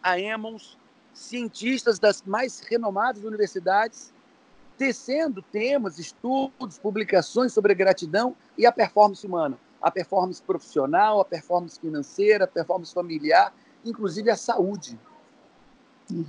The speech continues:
Speaker 2: Então, a
Speaker 1: Né?
Speaker 2: gratidão influencia também no sucesso financeiro e profissional?
Speaker 1: A gratidão é uma chave. Aonde você ligar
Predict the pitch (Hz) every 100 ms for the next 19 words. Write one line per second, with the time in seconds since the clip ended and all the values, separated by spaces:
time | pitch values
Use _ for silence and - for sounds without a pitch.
0 | 262 - 233 269 285 311 277 285 285 220
1 | 220 269 294 302 285 285 285 277 277 -
2 | 330 381 330 285 330 330 - 277 269 254
3 | 247 240 208 196 - 240 277 294 214 202
4 | - 208 190 214 240 277 311 _ _ _
5 | _ - - _ _ - - - - -
6 | - 226 240 196 180 233 208 294 226 226
7 | - 180 160 - 123 - _ - - _
8 | - 196 233 294 285 240 220 - 240 220
9 | 180 196 185 -